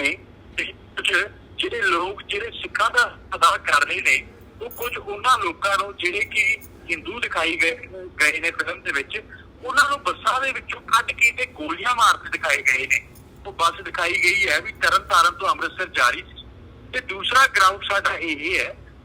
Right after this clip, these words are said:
ਕਿ ਜੋ ਇਸ ਦੇ ਵਿੱਚ ਜੋ, ਅਹ, ਦਸਮ ਪਿਤਾ ਸ਼੍ਰੀ ਗੁਰੂ ਗੋਬਿੰਦ ਸਿੰਘ ਮਹਾਰਾਜ ਜੀ ਦੀ ਜੋ ਸਿਰਜੀ ਹੋਈ ਦਮਦਮੀ ਟਕਸਾਲ ਹੈ, ਉਸ ਦੇ ਜੋ ਚੌਦਵੇਂ ਮੁਖੀ ਨੇ ਸੰਤ ਗਿਆਨੀ ਬਾਬਾ ਜਰਨੈਲ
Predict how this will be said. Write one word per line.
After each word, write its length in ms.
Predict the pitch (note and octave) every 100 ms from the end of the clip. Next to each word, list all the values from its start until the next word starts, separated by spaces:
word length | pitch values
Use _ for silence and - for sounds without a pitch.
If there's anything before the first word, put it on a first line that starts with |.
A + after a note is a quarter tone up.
| -
ਕਿ 100 | -
ਜੋ 360 | - F#4 G4+ A#4
ਇਸ 240 | - G4+ D#4+
ਦੇ 140 | C#4+ D4
ਵਿੱਚ 480 | E3+ - - - F3 - - - -
ਜੋ, 500 | - F#3 G3+ G#3+ A3 - -
ਅਹ, 340 | F3+ F3+ F#3+ - - -
ਦਸਮ 280 | D#3+ - A#3
ਪਿਤਾ 560 | G3 - D#3+ C#3+ - -
ਸ਼੍ਰੀ 280 | - F#3 G3
ਗੁਰੂ 240 | - G3
ਗੋਬਿੰਦ 300 | - D3+ D3+ -
ਸਿੰਘ 120 | G#3
ਮਹਾਰਾਜ 420 | F3+ D#3+ E3+ F3+
ਜੀ 120 | E3+ E3+
ਦੀ 120 | F3
ਜੋ 340 | E3+ F3 G3 - - - -
ਸਿਰਜੀ 460 | - F#3 - A#3
ਹੋਈ 100 | G#3+
ਦਮਦਮੀ 400 | - D#3+ F3 F#3
ਟਕਸਾਲ 560 | - F3 - D3+ E3 D3+
ਹੈ, 100 | - - - - - - A3+
ਉਸ 220 | G3+ -
ਦੇ 120 | B3+
ਜੋ 120 | B3
ਚੌਦਵੇਂ 540 | B3 - A3+ A#3+ B3+ A#3
ਮੁਖੀ 320 | E3+ - G#3+
ਨੇ 260 | E3 G3+ - - -
ਸੰਤ 200 | - -
ਗਿਆਨੀ 400 | E3 E3+ F3 F#3
ਬਾਬਾ 340 | D#3 D3 E3+
ਜਰਨੈਲ 380 | E3+ C#3 C#3